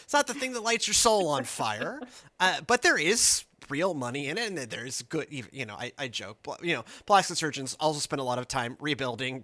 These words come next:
Speaker 1: burn victims' faces, um, and, you
Speaker 2: All
Speaker 1: know,
Speaker 2: sorts of
Speaker 1: fixing,
Speaker 2: things. Yes.
Speaker 1: fixing the kid that took a header off of, you know, again,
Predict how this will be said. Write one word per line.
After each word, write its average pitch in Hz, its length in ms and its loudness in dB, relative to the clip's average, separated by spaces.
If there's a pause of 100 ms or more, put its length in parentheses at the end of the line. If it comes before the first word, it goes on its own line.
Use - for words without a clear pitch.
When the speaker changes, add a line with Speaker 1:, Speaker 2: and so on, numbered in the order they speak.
Speaker 1:
burn 139 200 0
victims' 151 400 -4
faces, 127 960 -4
um, 131 400 6 (160)
and, 131 320 0
you 156 160 2
Speaker 2:
All 247 40 4
Speaker 1:
know, 117 100 0
Speaker 2:
sorts 123 120 -4
of - 60 -4
Speaker 1:
fixing, 147 400 -2
Speaker 2:
things. - 120 -18 (200)
Yes. - 180 -14
Speaker 1:
fixing 165 380 0
the 143 100 -4
kid 151 360 0
that 151 120 -6
took 151 220 -2
a 143 40 0
header 139 360 2
off 135 160 2
of, 147 180 -8
you 170 60 0
know, 104 140 -6 (280)
again, 95 220 -16